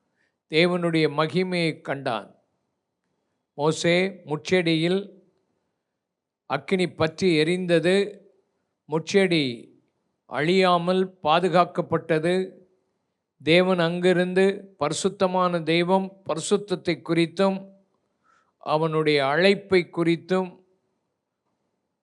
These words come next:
மாமனாரின் ஆடுகளை மேய்த்து தேவ பர்வதம் வந்தபோது அந்த தேவனுடைய மகிமையை அவன் கண்டான்.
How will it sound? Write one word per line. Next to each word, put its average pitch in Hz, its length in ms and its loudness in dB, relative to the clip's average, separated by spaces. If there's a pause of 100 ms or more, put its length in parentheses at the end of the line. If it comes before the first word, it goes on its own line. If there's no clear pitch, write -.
மாமனாரின் 180 720 2
ஆடுகளை 180 600 2
மேய்த்து 180 500 0
தேவ 185 320 2
பர்வதம் 185 560 0
வந்தபோது 170 640 -2 (1120)
அந்த 156 240 0
தேவனுடைய 180 640 0
மகிமையை 175 680 -2
அவன் 147 280 -4
கண்டான். 135 520 -6